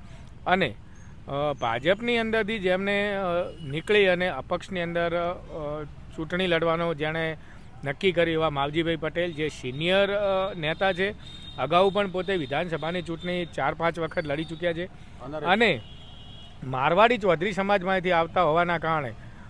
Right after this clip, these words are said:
Speaker 1: અ,
Speaker 2: હા,
Speaker 1: એક
Speaker 2: મળ્યો.
Speaker 1: મોટો મત બેંક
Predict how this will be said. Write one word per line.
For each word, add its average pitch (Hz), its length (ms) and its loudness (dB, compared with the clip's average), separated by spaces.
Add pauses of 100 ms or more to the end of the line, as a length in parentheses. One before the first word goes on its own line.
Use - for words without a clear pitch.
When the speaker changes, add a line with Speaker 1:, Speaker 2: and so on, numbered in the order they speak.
(140)
Speaker 1:
અ, - 40 -8
Speaker 2:
હા, 151 360 2
Speaker 1:
એક 185 260 4
Speaker 2:
મળ્યો. 151 160 -4
Speaker 1:
મોટો 180 460 6
મત 190 360 2
બેંક 196 480 2